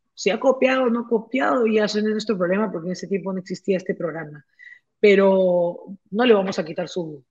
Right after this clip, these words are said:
su título, porque él ya lo hi-, ya hizo su maestría". Y en ese tiempo era bastante informal, porque ibas un día a la semana y sabe Dios qué clases te darían, ¿no?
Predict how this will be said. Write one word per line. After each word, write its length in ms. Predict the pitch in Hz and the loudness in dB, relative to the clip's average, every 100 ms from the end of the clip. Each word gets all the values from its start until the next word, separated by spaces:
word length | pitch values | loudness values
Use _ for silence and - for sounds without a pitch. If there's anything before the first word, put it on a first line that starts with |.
| _ | _
su 160 | - 165 | -16 -4
título, 380 | 226 226 226 | -4 -2 -4
porque 440 | 170 151 - 156 151 - | -4 -12 -10 -10 -10 -6
él 160 | 175 | -2
ya 160 | 190 180 | 0 2
lo 160 | 175 | 2
hi-, 140 | 175 170 | 0 0
ya 100 | 190 | 0
hizo 180 | 175 185 | 0 -6
su 120 | 175 | -10
maestría". 460 | 160 156 - 180 175 | -10 -12 -8 -4 -2
Y 120 | 208 | -2
en 100 | 262 | -4
ese 140 | 277 | -4
tiempo 240 | 262 262 285 | -4 -4 -4
era 100 | 277 | -4
bastante 380 | 220 - 226 | -4 -4 -4
informal, 400 | 240 196 196 240 175 | -4 -6 -4 -6 -6
porque 200 | 160 185 | -6 -6
ibas 220 | 196 - | -6 -8
un 100 | 226 | -6
día 100 | 226 | -4
a 40 | |
la 80 | 226 | -4
semana 460 | 226 208 220 240 247 | -4 -4 -6 -6 -6
y 40 | |
sabe 300 | - 233 214 | -4 -4 -2
Dios 220 | 208 220 - | 0 -2 -4
qué 120 | 208 | -12
clases 420 | - 214 - 208 | -4 -4 -4 -8
te 100 | - 160 | -12 -10
darían, 540 | 175 247 185 151 156 | -4 -2 -4 -8 -16
¿no? 140 | 160 | -16